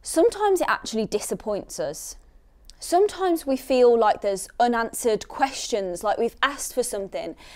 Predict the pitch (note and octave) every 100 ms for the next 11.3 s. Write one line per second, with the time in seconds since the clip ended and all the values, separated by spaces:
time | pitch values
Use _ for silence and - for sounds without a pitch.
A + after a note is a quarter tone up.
0 | - - A3+ C4+ C4+ C#4 C4+ C4 A3+ G#3
1 | G#3 - - - - - - C4 - -
2 | B2 C#3+ - - _ - _ - - _
3 | - A#3+ D#4+ A#4 - F#4+ F#4 D#4+ D4 C4+
4 | B3+ - _ - - - C4 - - D#3
5 | D#3+ E3+ - - - - - _ _ _
6 | - C4 D#4+ E4+ E4+ D#4+ - - C4 B3+
7 | - - _ - - - - C#4 C#4 C#4
8 | - - B3 B3+ C4 A#3+ C4 - F#3+ B2
9 | F3+ - - _ - _ _ - C4+ C4+
10 | C4 - C4+ C4 D#4 D4+ - - - A#3
11 | A#3 D3